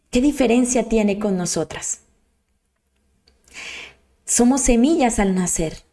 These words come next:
y estamos siendo vulnerables cada día. Y puede, eh,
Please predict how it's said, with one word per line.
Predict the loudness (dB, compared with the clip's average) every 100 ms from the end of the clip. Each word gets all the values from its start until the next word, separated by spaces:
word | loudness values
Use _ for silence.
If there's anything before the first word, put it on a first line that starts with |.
| _ _
y | 0
estamos | 0 0 0 0 -2 -10 _ -6
siendo | -2 0 2
vulnerables | 2 4 2 2 0 2 0 0
cada | 0 2
día. | 2 0 -2 -10 _ _ _ _ _ _ -2
Y |
puede, | 0 2 2 2 0 -4 -12 -20 -4
eh, | 0 0 -2 -4 -8